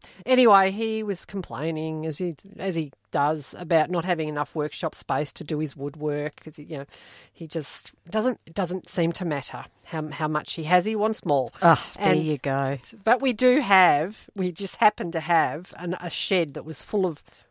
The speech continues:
Speaker 1: stuff.
Speaker 2: Yep.
Speaker 1: And I said, "Well, what if we cleared that space?" And, and, uh, he said, "Yeah, that'd be good." And so I took on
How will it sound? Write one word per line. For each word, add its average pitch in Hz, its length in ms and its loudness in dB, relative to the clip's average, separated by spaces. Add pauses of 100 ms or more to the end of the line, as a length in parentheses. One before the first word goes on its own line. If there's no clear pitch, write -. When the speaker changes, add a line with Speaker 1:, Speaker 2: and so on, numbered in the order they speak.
(140)
Speaker 1:
stuff. - 560 -4
Speaker 2:
Yep. 143 240 -2 (300)
Speaker 1:
And 175 180 -2
I 160 120 2
said, 156 360 0
"Well, 156 480 4
what 147 220 -4
if 147 100 -12
we 170 60 -10
cleared 147 380 -10
that 131 180 -4
space?" - 580 -4
And, 139 300 -8 (160)
and, 143 340 -10
uh, 131 100 -4
he 135 120 -10
said, - 220 -16
"Yeah, 143 120 -4
that'd 147 280 -8
be 147 80 -8
good." 147 300 -4
And 151 140 -4
so 156 300 4
I 208 220 8
took - 260 -4
on 135 280 -8